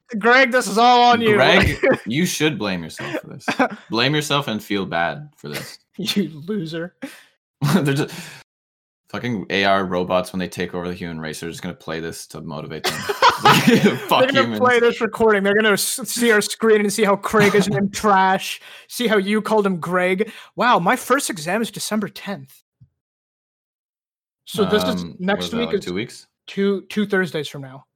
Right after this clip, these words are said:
Speaker 1: So this is my last week of school, for real. Man.
Speaker 2: Dude, how do you feel about that?
Speaker 1: I gotta go study. We're gonna have to call the episode.
Speaker 2: Okay.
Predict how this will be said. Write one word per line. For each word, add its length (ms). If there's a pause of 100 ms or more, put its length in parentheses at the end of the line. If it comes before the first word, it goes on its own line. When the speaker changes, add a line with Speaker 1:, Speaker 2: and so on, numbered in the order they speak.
Speaker 1:
So 120
this 140
is 60
my 120
last 260
week 100
of 60
school, 300 (160)
for 160
real. 200 (1500)
Man. 200
Speaker 2:
Dude, 120
how 100
do 40
you 60
feel 160
about 180
that? 340 (280)
Speaker 1:
I 100
gotta 180
go 120
study. 320
We're 120
gonna 140
have 120
to 40
call 180
the 100
episode. 320 (1500)
Speaker 2:
Okay. 400